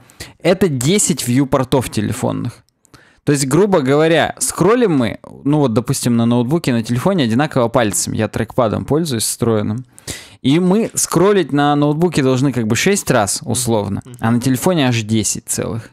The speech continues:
Speaker 2: Мгм.
Speaker 1: А несмотря на то, что когда мы on the go с телефоном, нам должно быть менее, более, более не втерпёшь.
Speaker 2: Ну да, по сути.
Speaker 1: И из-за этого bad experience мы можем словить. Как сказал бы Йода нам.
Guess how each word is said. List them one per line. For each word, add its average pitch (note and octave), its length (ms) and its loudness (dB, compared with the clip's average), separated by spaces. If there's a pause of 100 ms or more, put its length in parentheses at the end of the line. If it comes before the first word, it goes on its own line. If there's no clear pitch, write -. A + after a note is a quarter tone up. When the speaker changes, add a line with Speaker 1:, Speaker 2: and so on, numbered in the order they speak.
(120)
Speaker 2:
Мгм. B2+ 460 -2 (340)
Speaker 1:
А C#3+ 160 2
несмотря F3 580 2
на E3 120 0
то, G3+ 140 2
что D3+ 380 0
когда D3 260 0
мы D3+ 260 2
on C#3+ 220 2
the B2+ 80 2
go C3+ 520 2 (100)
с - 120 -6
телефоном, B2+ 640 0
нам C3 220 2
должно D3 260 2
быть C#3 220 -2
менее, B2 760 0
более, C#3+ 440 0
более C#3+ 340 2
не C3 100 2
втерпёшь. C3+ 640 -2 (500)
Speaker 2:
Ну B2 200 2
да, A2 280 0 (160)
по A#2+ 80 -4
сути. - 320 -6 (280)
Speaker 1:
И C#3 400 0 (100)
из-за B2+ 240 2
этого E3 760 2
bad C3+ 200 2
experience D#3 640 -2
мы A2 120 0
можем A2+ 300 -2
словить. A#2 540 -4 (1160)
Как G2+ 140 -12
сказал G#2+ 360 -2
бы G#2+ 120 0
Йода G#2 340 0
нам. G2+ 260 -6